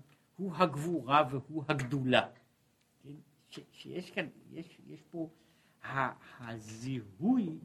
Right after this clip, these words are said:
זיהוי גמור. לכן ההגדרה של הוא המדע היא לא הגדרה יחידאית,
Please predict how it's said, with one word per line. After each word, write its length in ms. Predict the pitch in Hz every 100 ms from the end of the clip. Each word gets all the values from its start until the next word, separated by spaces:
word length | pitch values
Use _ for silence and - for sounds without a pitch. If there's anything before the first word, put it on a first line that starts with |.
| -
זיהוי 560 | 117 120 117 147 202
גמור. 400 | 156 139 107 92 - - _ _ -
לכן 340 | - 135 202
ההגדרה 640 | 202 165 123 107 104 - -
של 180 | - -
הוא 160 | 143 170
המדע 560 | 190 170 139 185 214 190 - - - -
היא 180 | 151 156
לא 120 | 190
הגדרה 400 | 180 165 165 131
יחידאית, 760 | 156 160 - 156 147 185 151